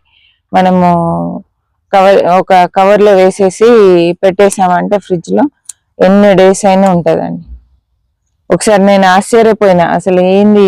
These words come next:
ఇన్ని రోజులు మెంతి కూర ఉండడం ఏందని చెప్పి. ఇట్లానే చాలా వచ్చిందండి అప్పుడు, చాలా వస్తే, ఆ, అంటే డైరెక్ట్ కర్రీ చేయకుండా కర్రీస్ లో వాడుకోవచ్చని ఉంచినాను. ఇక అసలు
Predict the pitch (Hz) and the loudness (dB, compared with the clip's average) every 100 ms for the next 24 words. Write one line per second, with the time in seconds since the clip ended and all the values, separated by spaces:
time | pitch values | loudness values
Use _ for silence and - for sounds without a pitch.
0 | 185 190 196 185 190 190 226 240 - _ | 0 0 2 2 2 2 2 0 -4 _
1 | _ _ _ 185 185 208 220 208 196 190 | _ _ _ -2 0 0 2 2 2 2
2 | 190 185 175 170 175 170 165 160 - - | 2 2 0 -2 -2 -2 -4 -6 -8 -18
3 | _ _ _ _ - 185 214 220 208 208 | _ _ _ _ -6 0 2 2 0 0
4 | 190 202 233 220 240 202 180 165 165 170 | 0 2 2 0 -2 0 0 0 -2 -4
5 | 170 175 _ _ _ _ _ _ _ 196 | -8 -12 _ _ _ _ _ _ _ 0
6 | 190 208 202 - 247 233 202 185 175 170 | 2 0 -2 -2 0 2 2 2 2 0
7 | 175 196 _ _ _ _ - - 170 175 | -4 -10 _ _ _ _ -10 -8 -6 -8
8 | 175 185 185 175 196 196 190 - 185 202 | -8 -10 -12 -8 -2 0 0 0 0 0
9 | 208 - 202 208 208 208 214 202 185 190 | -2 -4 -2 0 0 2 2 2 2 -2
10 | 180 185 311 349 _ - _ _ - 220 | -4 -4 -6 -8 _ -20 _ _ -2 2
11 | 220 220 214 220 202 196 190 208 202 185 | 2 0 0 0 2 0 0 0 0 -2
12 | 208 202 240 214 208 208 196 170 240 - | -4 -4 -2 -4 -4 -4 -2 -2 -6 -10
13 | _ _ _ _ _ 185 185 180 - 180 | _ _ _ _ _ -2 0 0 0 0
14 | 175 | 2